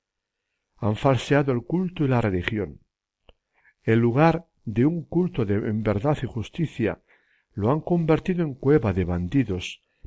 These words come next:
en la base segura de sus operaciones criminales.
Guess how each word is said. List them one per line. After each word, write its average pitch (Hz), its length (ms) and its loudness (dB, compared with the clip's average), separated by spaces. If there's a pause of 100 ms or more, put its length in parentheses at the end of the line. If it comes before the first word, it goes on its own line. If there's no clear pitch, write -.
(260)
en 123 120 4
la 127 120 6
base 175 280 2
segura 165 380 0
de 139 120 2
sus - 260 -8
operaciones 110 720 -4
criminales. 90 880 -6